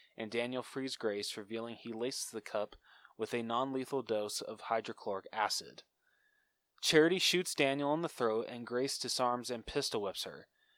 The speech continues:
Daniel succumbs to his gunshot wound. Grace bludgeons Tony with a lantern, starting a fire, and is attacked by Becky,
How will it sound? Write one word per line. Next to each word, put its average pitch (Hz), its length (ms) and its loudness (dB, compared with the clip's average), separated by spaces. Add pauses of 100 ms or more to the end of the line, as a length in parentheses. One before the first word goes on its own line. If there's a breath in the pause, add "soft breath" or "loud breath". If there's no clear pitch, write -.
(180)
Daniel 131 260 2
succumbs 139 460 -2
to 143 140 0
his 123 120 0
gunshot 107 540 -2
wound. 69 320 -20 (800)
Grace 156 300 6
bludgeons 143 520 4
Tony 139 320 0
with 135 160 0
a 127 60 4
lantern, 117 540 -2
starting 135 400 2
a 135 40 -6
fire, 101 400 2
and 107 220 -6
is 104 140 -8
attacked - 400 -2
by 107 100 2
Becky, 101 460 -2